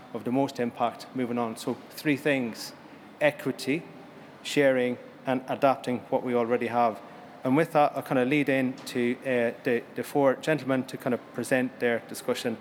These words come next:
and we'll engage the conversation. Thank you. Oh, sorry.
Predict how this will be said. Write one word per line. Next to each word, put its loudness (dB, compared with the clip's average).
and 0
we'll 0
engage -4
the -10
conversation. -8
Thank -10
you. -16
Oh, -12
sorry. 0